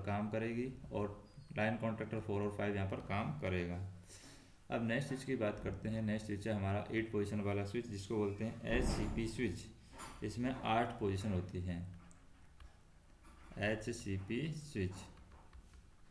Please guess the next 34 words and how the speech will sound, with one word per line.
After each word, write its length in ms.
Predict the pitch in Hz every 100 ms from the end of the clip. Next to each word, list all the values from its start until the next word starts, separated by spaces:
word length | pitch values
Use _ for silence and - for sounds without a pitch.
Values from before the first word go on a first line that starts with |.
| - - - 110
compressor 380 | 107 117 120 117
का 120 | 123
switch 240 | 120 113 123
है, 120 | 113
इसमें 220 | 117 120
आठ 140 | 107 -
पोजीशन 280 | 110 117
होती 260 | 107 98 113
हैं, 220 | 117 143 - - - - 123
तो 60 |
हम 160 | 123 120
कह 120 | 107
सकते 280 | 110 104 123
हैं 140 | 117 117
main 200 | 113 117
compressor 420 | 117 110 110 117
के 120 | 117 113
switch, 220 | 110 -
main 180 | 110 117
compressor 340 | 123 117 120 123
हमारे 260 | 110 120 131
तीन 240 | 120 123
होते 240 | 98 - 95
हैं। 160 | 92 92 - - - - - - -
जैसे 260 | 107 127 131
ये 300 | 120 131 -
आठ 240 | 110 120 127
पोजीशन 260 | 123 127
किस 160 | 117 117
तरीके 220 | 117 120
से 100 | 117
बनती 240 | 117 123 120
हैं, 160 | 123 139 - - - - 107
ज़ीरो, 640 | 98 110 120 131 139 -